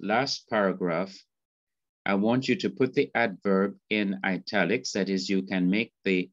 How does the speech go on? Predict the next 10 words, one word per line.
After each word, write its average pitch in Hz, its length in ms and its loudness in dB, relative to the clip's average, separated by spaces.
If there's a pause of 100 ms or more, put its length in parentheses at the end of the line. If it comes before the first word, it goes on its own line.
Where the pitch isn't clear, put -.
(720)
letters 101 720 0 (240)
lean 98 720 0
like 95 280 -2
what 95 200 -2
you 90 160 -2
have 92 300 -2 (100)
in 92 240 0
the 85 80 -2
word 85 300 0
italics. 87 800 -2